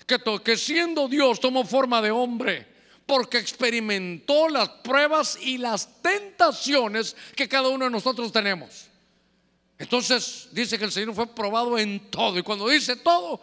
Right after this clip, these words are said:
es todo. Fue probado en todo. Entonces usted le puede decir, "Señor, tú viviste en este cuerpo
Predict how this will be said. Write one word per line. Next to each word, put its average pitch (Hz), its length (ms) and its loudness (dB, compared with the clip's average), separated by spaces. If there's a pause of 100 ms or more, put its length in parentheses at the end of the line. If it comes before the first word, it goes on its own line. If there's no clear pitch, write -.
es 262 160 0
todo. 156 320 -2 (640)
Fue 247 180 -2
probado 247 360 2
en 208 100 -10
todo. 185 380 -4 (540)
Entonces 202 560 -2
usted - 240 -4
le 202 80 -4
puede 202 160 -4
decir, 208 200 -6
"Señor, 208 480 -4 (480)
tú 170 120 -4
viviste 175 420 -4
en 190 80 -4
este 180 180 -6
cuerpo 190 420 -8